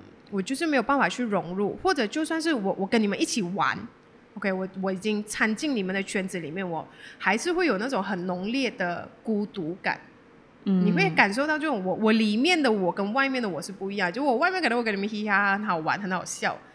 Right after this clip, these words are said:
Speaker 1: 可是里面的我觉得很孤单。啊，就是我，我，我现在好像外面是一个面具，里面那个，那个小朋友还是觉得就是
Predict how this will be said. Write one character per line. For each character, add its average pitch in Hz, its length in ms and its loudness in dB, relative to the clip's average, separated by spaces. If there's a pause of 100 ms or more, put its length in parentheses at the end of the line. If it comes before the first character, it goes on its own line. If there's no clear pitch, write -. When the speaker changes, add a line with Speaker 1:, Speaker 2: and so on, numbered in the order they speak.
(220)
Speaker 1:
可 202 100 -6
是 277 300 -2
里 208 160 0
面 247 160 -2
的 254 80 2
我 175 200 0
觉 165 160 -8
得 156 300 -6 (1400)
很 185 140 -6
孤 202 180 -6
单。 180 340 -4 (1120)
啊， 180 160 -14 (160)
就 196 100 -6
是 185 300 -4
我， 175 240 -6
我， 170 140 -4
我 170 120 -6
现 208 140 0
在 220 80 2
好 185 80 0
像 202 240 -2
外 233 180 6
面 240 160 2
是 240 140 0
一 240 60 2
个 233 100 4
面 226 260 2
具， 226 220 0
里 175 220 -4
面 208 180 0
那 233 100 -2
个， 226 360 2
那 233 120 -4
个 240 80 -2
小 202 240 -2
朋 185 240 -2
友 190 160 0
还 165 120 -4
是 202 100 -6
觉 196 120 -6
得 170 60 -2
就 180 120 -6
是 208 160 -8